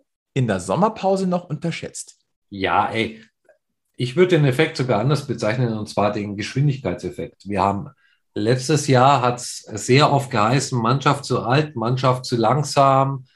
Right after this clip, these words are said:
Speaker 2: äh, Mannschaft, äh, zu statisch. Wenn du dir jetzt anschaust, unsere Top drei Scorer, Ortega, Tiffels, Elis, das sind alles, ähm,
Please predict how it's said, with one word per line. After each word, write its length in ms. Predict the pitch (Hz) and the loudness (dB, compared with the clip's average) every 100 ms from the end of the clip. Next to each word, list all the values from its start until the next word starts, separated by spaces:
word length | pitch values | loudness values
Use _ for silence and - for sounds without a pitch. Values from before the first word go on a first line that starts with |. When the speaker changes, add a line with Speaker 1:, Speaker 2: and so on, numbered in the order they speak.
| _ _ _ _ | _ _ _ _
Speaker 2:
äh, 340 | - 113 113 113 | -6 0 0 0
Mannschaft, 640 | 113 127 135 131 - - - | -2 -2 -2 -2 -6 -18 -12
äh, 160 | 110 | -12
zu 160 | - 127 | -6 -6
statisch. 640 | - 101 117 - 101 - | -2 0 0 -2 -4 -6
Wenn 120 | 107 113 | -8 -8
du 100 | 107 | -4
dir 100 | 113 | 0
jetzt 220 | 123 127 | 0 -2
anschaust, 540 | 123 131 147 147 - | -2 0 2 2 0
unsere 540 | 131 127 127 120 113 - | -4 -2 0 0 0 0
Top 300 | 156 165 - | 0 0 -4
drei 540 | 110 110 117 131 - - _ _ _ _ _ | -2 2 4 2 -2 -14 _ _ _ _ _
Scorer, 760 | - - 131 143 120 147 - - _ _ _ _ _ | -20 -4 2 4 4 2 -2 -12 _ _ _ _ _
Ortega, 580 | 107 113 - 151 156 151 | -2 -2 2 4 4 2
Tiffels, 580 | 147 151 143 127 - - | 0 0 2 0 -2 -2
Elis, 680 | 143 131 135 151 - - _ _ _ _ _ _ | 2 4 4 0 -10 -18 _ _ _ _ _ _
das 180 | - - | -16 -10
sind 400 | 127 127 120 - | -6 -4 -6 -8
alles, 520 | - 131 160 156 - 139 | 0 4 6 4 0 0
ähm, 760 | 131 131 131 127 123 127 131 | 4 6 6 4 0 -2 -6